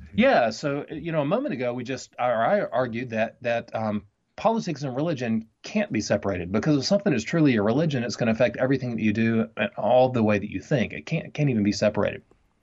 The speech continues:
So don't even try. But church and state can be separate. They can maintain a se-, uh, an appropriate separation. What we want to avoid, actually, is ecclesiasticism on the one hand and statism on the other.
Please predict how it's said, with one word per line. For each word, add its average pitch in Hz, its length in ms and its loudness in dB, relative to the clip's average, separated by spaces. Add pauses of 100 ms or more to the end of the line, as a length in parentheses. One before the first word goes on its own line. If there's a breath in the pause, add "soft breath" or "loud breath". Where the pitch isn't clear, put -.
(320)
So 151 60 2
don't 135 220 2
even 107 140 -2
try. 127 280 2 (880 loud breath)
But 127 160 2
church 226 320 0
and 139 100 0
state - 420 -2
can 208 340 2
be 113 120 2
separate. - 540 -4 (100)
They 104 120 0
can 190 560 0
maintain 117 420 -2
a 104 60 0
se-, - 280 -2
uh, - 220 -2
an 110 100 -2
appropriate - 460 0
separation. 110 640 -2
What 117 140 -2
we 127 100 0
want 131 160 0
to 113 80 0
avoid, 117 580 0
actually, 101 540 -4 (600 soft breath)
is 110 400 2 (100)
ecclesiasticism 123 1120 2
on 107 80 2
the 110 60 2
one 135 180 2
hand 110 180 -2
and 101 120 -2
statism 107 640 -2
on 101 120 2
the 104 60 2
other. 120 320 0